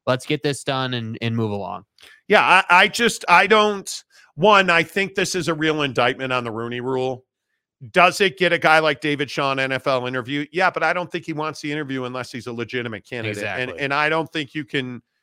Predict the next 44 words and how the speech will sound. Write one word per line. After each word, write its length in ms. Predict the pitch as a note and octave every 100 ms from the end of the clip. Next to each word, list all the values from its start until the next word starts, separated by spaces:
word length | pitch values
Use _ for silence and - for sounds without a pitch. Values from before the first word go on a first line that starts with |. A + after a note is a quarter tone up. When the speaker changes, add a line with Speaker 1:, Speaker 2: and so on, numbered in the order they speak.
| _ _
Speaker 2:
you 180 | D#3+ G3
can't 340 | - G#3+ G3+ -
tell 240 | F3 E3+
me 140 | E3
that. 180 | C#3+ C#3
Who's 240 | A#2 F3+ F3+
another 420 | E3 C3+ B2+ A2+ _
head 200 | B2+ A#2+
coaching 340 | - A2+ - G2
candidate? 340 | G#2+ F#2+ E2+ _ A#2
Uh, 360 | A#2+ A2+ A2+ A#2
Speaker 1:
Eric 80 |
Speaker 2:
Mike 180 | C3+ C#3+
Speaker 1:
Bieniemy. 400 | A2+ G#2+ G2 F2+ _ _ D3+
Speaker 2:
Eric 240 | E3 E3
Bieniemy 480 | C#3+ C3+ G#2+ D#2+ D2 _ _
or 220 | - D3+ C#3+
Mike 300 | D#3 E3 -
Vrabel. 360 | C#3 G#2+ C#2+ - _ _ _ _ _ _ _ _
Tell 160 | F#3 F#3+
me 120 | G#3+
that 160 | G#3 F#3+
Mike 240 | F3+ D#3
Vrabel 520 | B2+ E3 D#3 C3+ A#2 -
is 200 | D3 A2
not 300 | C#3 D3 D3+
a, 320 | D3+ D3 D3 -
a 380 | D3 C#3 C3+ C3+
more 260 | C3+ D3 C3
serious 520 | - D3+ D3 C3 -
candidate 480 | C#3 C3 A#2+ A2+ A2+
than 240 | B2 A#2
David 380 | G#2 C3 B2+ A#2
Shaw. 240 | - A2+ D#2 _ _ _
And 120 | D3+
I 140 | D#3+ F#3
mean, 220 | F#3+ E3+
with 160 | D3+
all 180 | D#3 F#3
due 140 | F3 F3
respect 380 | D#3 E3+ D3
to 80 | D3+
David 280 | C3+ C3+ B2
Shaw, 300 | - A2+ D2+